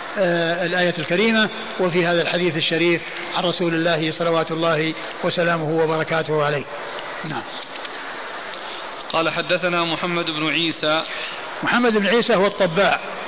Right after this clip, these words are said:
Speaker 1: وهو ثقة، أخرج حديثه
Speaker 2: البخاري تعليقًا،
Speaker 1: البخاري
Speaker 2: وأبو داود،
Speaker 1: تعليقًا،
Speaker 2: وأبو داود،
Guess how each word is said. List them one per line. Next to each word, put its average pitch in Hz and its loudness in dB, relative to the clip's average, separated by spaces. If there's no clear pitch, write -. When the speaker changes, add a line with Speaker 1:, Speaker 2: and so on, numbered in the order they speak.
Speaker 1:
وهو 175 4
ثقة، 202 2
أخرج 185 2
حديثه 185 4
Speaker 2:
البخاري 139 -4
تعليقًا، 135 -2
Speaker 1:
البخاري 175 2
Speaker 2:
وأبو 185 2
داود، 170 2
Speaker 1:
تعليقًا، 208 2
Speaker 2:
وأبو 123 -4
داود، 131 -2